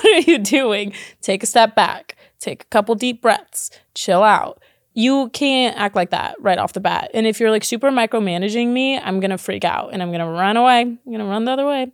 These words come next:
Also, if you tell me what to wear, you're gonna piss me off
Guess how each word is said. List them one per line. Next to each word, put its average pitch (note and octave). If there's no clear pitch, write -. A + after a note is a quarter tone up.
Also, -
if C4
you D4+
tell B3+
me B3
what A3
to A3+
wear, F3+
you're A3
gonna -
piss -
me A#3
off F#3+